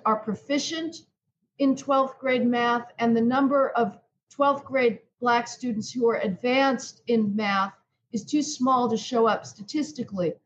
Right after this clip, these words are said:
The picture is not much better in reading. Fifty percent of black twelfth graders do not possess even partial mastery of basic twelfth grade reading skills. So that means if you're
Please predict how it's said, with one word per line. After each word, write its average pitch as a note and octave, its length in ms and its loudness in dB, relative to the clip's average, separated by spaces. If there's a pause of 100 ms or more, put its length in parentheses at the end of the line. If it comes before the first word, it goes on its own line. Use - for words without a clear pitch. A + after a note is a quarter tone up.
(240)
The A#3 80 2
picture D4+ 460 -4
is G#3+ 200 -2
not B3+ 300 2
much A#3 240 -2
better A#3 320 2
in G3+ 260 -2
reading. C#4+ 520 0 (300)
Fifty D4 300 -4
percent C4+ 520 -2
of G#3 200 -4
black A3+ 300 2
twelfth B3 340 -4
graders A3+ 420 0 (300)
do B3+ 100 -2
not A#3+ 300 2
possess A3+ 460 0
even A#3 300 2
partial C4+ 680 -2
mastery G#3+ 600 2 (220)
of G3+ 220 0
basic B3 560 0
twelfth G#3+ 400 -2
grade G#3+ 240 -2
reading B3 280 -2
skills. - 520 -6 (300)
So C#4 300 0
that D4+ 340 2
means D4 380 2
if B3+ 160 -6
you're E4 420 -2